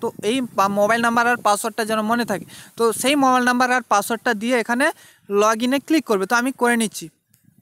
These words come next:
তো বন্ধুরা, আমি সব কিছু দিয়ে দিয়েছি। তো এখানে কি করবো না, এখানে log in অপশানে ক্লিক করবো। log in অপশানে ক্লিক করার সঙ্গে সঙ্গে আমাকে অ্যাপটিতে নিয়ে যাবে। তো এখানে enable access চাই-, অ্যাক্সেস চাইবে, তো এখানে সব কিছু enable করে দেবে, কারণ এখানে, আহ,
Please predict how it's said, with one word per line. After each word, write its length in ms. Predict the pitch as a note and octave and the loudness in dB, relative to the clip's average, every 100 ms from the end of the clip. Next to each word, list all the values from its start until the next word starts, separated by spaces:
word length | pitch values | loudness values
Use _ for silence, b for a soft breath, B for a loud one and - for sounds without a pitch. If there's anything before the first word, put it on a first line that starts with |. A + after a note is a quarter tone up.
| _ _ _ _ _ _ - | _ _ _ _ _ _ -2
তো 60 | |
বন্ধুরা, 200 | C#4+ D4 | 2 2
আমি 160 | C#4+ C#4+ | 2 0
সব 160 | C4 | 0
কিছু 220 | B3 B3 A#3+ | -2 -2 0
দিয়ে 200 | B3+ B3 | 0 0
দিয়েছি। 260 | B3+ C4+ | 0 0
তো 120 | A#3 | 0
এখানে 260 | A3+ A3 A3 | 2 2 -2
কি 140 | A#3 | -4
করবো 200 | A#3 B3 | -4 0
না, 80 | A#3+ | 0
এখানে 200 | G#3+ A3 | 0 0
log 200 | G#3 A3+ B3 | 2 2 2
in 80 | A#3+ | 0
অপশানে 320 | G#3 A3+ A3+ | 0 -4 -4
ক্লিক 180 | C4+ A#3 | -2 0
করবো। 260 | F#3+ G#3 | 2 2
log 120 | A3 | 2
in 80 | B3 | 0
অপশানে 300 | A#3 - A3+ | -2 -2 -6
ক্লিক 220 | - C4 | -4 -4
করার 180 | - A#3+ | -2 -2
সঙ্গে 300 | - G3+ G3 | -2 -4 -4
সঙ্গে 260 | F#3+ G#3 A3+ | -6 -4 -4
আমাকে 360 | F#3+ F#3+ C#4+ E4+ B B B B B - | -4 -2 -2 -2 B B B B B -4
অ্যাপটিতে 380 | A3 B3+ A#3+ | -4 -2 2
নিয়ে 160 | B3+ C4 | 2 4
যাবে। 160 | G#3+ G3+ | 2 2
তো 80 | |
এখানে 380 | B3+ D4 D4+ B3+ | 2 2 2 2
enable 220 | C#4 D4 | 2 4
access 260 | D4 C#4 C#4+ | 2 0 0
চাই-, 260 | C#4 C4+ C4 | 0 0 -2
অ্যাক্সেস 320 | A#3+ B3 C#4+ - | -2 -2 -2 0
চাইবে, 200 | C4 B3 | 0 0
তো 100 | A#3+ | -2
এখানে 220 | B3 A#3+ | -2 -2
সব 140 | A3+ | -4
কিছু 260 | G#3 A3+ A3 | -6 -8 -4
enable 300 | G#3 G#3+ G#3+ | -2 -2 -2
করে 220 | B3+ C4 | 0 2
দেবে, 200 | C4+ C#4 - B _ | 2 -2 -6 B _
কারণ 180 | G3+ G#3+ | 0 0
এখানে, 240 | A3 A3 B3+ | 0 -2 -4
আহ, 500 | C#4+ G3+ F#3+ F#3+ | -2 -2 0 -2